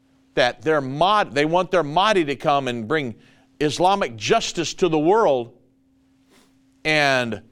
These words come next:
they've got, they're getting rid of the evil in the world. Iran is the good. The United States, Israel, they see them as the evil. So they, they're trying to drive them out of the Middle East right now.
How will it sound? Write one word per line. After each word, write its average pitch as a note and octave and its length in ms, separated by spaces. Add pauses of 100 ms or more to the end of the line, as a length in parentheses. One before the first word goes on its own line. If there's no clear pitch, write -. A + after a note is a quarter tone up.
they've D3 240
got, F#3 300
they're D3+ 160
getting F#3 360
rid F#3+ 200
of D3+ 100
the D#3 200
evil F#3+ 340
in D3+ 80
the D3 60
world. C3 340
Iran G3+ 360
is G#3 140
the F#3 80
good. F3 380 (840)
The A#2+ 100
United F#3 360
States, A3+ 380
Israel, D3 420
they D3 100
see F#3+ 220
them G3+ 240
as D#3 100
the D#3+ 200
evil. E3 380 (200)
So - 160
they, A#3+ 140
they're C#4+ 220
trying A3 360
to D#3 60
drive F#3+ 500
them G3 180
out F3+ 140
of D#3+ 80
the D#3 80
Middle F3 240
East B3 240
right C3+ 160
now. A2+ 380